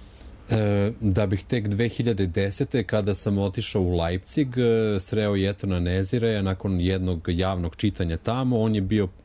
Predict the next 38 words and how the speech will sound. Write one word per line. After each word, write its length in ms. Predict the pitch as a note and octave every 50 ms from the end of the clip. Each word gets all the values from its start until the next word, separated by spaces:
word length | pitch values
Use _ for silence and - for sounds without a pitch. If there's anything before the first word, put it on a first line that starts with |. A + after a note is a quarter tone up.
| - - - - - - - - - - -
e, 260 | G2 F#2+ G2 F#2+ F#2+ A2 - -
u 100 | - G#2+
programu 420 | - - A#2 G#2+ A2 A2 G#2 G2 F#2
pre 240 | - A#2+ A2 G#2
mene. 480 | F#2+ F2+ F2+ F2 F2+ F#2+ G#2+ C3+ E3 F3 - - - - - - - - - - -
Ja 180 | F#2 G2 A2 B2
sam 160 | - - B2
pomislio 420 | - - A2+ A#2 C#3 C#3 - C3
dok 140 | A2+ G#2+ F#2+
sam 300 | - - A2 G#2 F#2+ F2+
ga 100 | F#2 F#2+
ček-, 480 | F#2 - - A#2+ A2 A2+ - - - B2
dok 160 | G#2+ G2+ -
sam 120 | - A2+
čekao 320 | F#2+ - B2 B2 - - G#2+
svoj 320 | - - - A#2+ A2 G2+
red, 380 | F#2 F#2+ G2+ B2 D#3+ E3 C3+ - - - - - - - - - - - - -
da 120 | - F2 F#2+
bi 120 | G2+ G2
bilo 200 | F#2+ C3 D3 C#3
sjajno 440 | - - - A#2+ A#2 C#3 D#3 C#3+ B2+
da 80 | A#2 A2+
iskoristim 560 | G2+ - - A#2+ B2 C3+ C#3 - - B2+ G#2+ - -
tih 180 | - C3+ A#2+ - - -
pet 240 | C3+ C3 - - -
minuta 340 | A#2+ A2+ B2 B2+ - - A#2+
u 60 | G2+
foajeu 680 | - - A2+ G#2+ G2+ F#2+ F#2 F#2+ G2 G#2+ B2 C3+ C3 A#2
nakon 300 | A2 A2+ A2+ - A2 F#2+
svog 280 | - - D3+ D3 C3+
čitanja 600 | - - C#3+ C#3 - - C#3+ C3+ C3 C3 B2 A#2+ A#2 -
i 120 | G#2 G2
da, 240 | F#2+ G#2+ G#2+ G#2+ G#2+
da 120 | F#2+ G#2
ga 140 | F#2+ G#2 F#2+
potražim 600 | - - G#2+ G#2 - - B2+ B2+ A#2 A#2+ A2+ G#2+
i 40 | G#2
vidim 400 | G#2+ A#2 A#2 A#2 A#2 A2+ G#2